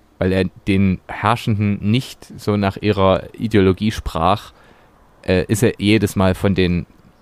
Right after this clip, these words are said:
größten Universitäten geflogen. Und das führte dazu, dass ihn irgendwann auch seine Frau und seine beiden Töchter verlassen haben. Oder erste und zweite Frau. Beide haben ihn verlassen. Ähm, und am Ende hat er eben genug von der Welt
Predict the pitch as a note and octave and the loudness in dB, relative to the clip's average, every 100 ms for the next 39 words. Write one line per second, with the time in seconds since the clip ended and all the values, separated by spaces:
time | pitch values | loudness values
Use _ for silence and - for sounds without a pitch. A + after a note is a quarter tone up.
0 | - - A2 A#2 - G#2 G#2 F#2+ F#2+ A#2 | -12 0 2 2 -2 2 4 2 2 0
1 | - F#2+ F2+ F#2+ F#2+ G#2+ D3 _ _ _ | -2 -2 -2 2 2 0 -6 _ _ _
2 | _ - - - - _ - _ G2+ G2 | _ -20 -20 -20 -20 _ -20 _ -2 0
3 | G#2+ B2+ A2 G2+ F#2+ A#2 G#2+ G#2+ F#2 A2 | 0 2 2 0 0 2 2 2 2 2
4 | G#2 G2 F#2 G#2+ G2+ - D#2+ G2+ B2 G2+ | 2 0 -2 0 -2 -4 -2 0 0 0
5 | G2 F2+ F2+ F#2 - C#3 - F#2 F2 E2+ | 0 0 -2 -2 -4 -4 -4 -2 0 0
6 | - F2+ F2+ F2+ A2+ D#3+ - _ _ _ | -2 -2 0 0 -2 -8 -16 _ _ _
7 | _ G#2 F2+ - - G2+ - - F#2 - | _ -4 -4 -4 -4 -4 -4 -6 -6 -4
8 | F#2+ G2 - F2+ A2 _ - - _ _ | -4 -4 -4 -4 -4 _ -20 -20 _ _
9 | _ _ - F#2 G#2 F#2 F#2+ F2 - F#2 | _ _ -4 0 0 0 -2 -4 -2 0
10 | F#2 G2 G#2+ - G#2 G2 F#2+ F#2+ - _ | 0 -2 -8 -4 -2 0 0 -4 -8 _
11 | _ _ _ _ _ - B2 A2 G2 G#2+ | _ _ _ _ _ -8 -2 -2 0 2
12 | G#2+ G2 G#2+ F2+ F#2+ G2 A2 C3 D#3 - | 2 2 0 0 0 0 4 2 0 -4
13 | A2+ A2 G2 G2 A2+ - | -2 0 0 0 -2 -6